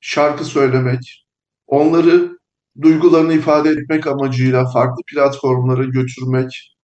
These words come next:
ve biraz olsun Antakya'nın dışına çıkarak rahat bir nefes almak. Tek istediğim bu.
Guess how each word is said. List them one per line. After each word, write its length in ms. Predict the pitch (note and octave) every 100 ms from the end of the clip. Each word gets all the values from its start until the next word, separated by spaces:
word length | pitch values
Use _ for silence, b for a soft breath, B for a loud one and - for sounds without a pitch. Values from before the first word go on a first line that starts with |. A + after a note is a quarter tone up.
| _ -
ve 260 | A#2+ C3
biraz 480 | D3+ G3+ F#3+ E3 -
olsun 460 | C#3+ C#3 C#3 D3 D3
Antakya'nın 600 | C#3 C#3 E3+ E3+ D3+ C#3+
dışına 320 | C3+ - D3
çıkarak 520 | C3+ - E3 D3 B2+ - _ _ _ _ C#3
rahat 380 | C#3 D#3+ D#3+
bir 180 | C#3+ C3+
nefes 360 | C3+ B2+ B2+ B2
almak. 400 | A2 A2+ A#2 - - _ _ _
Tek 160 | D3+ -
istediğim 580 | B2 A#2+ A#2+ A#2 A#2 G#2+
bu. 260 | G2 -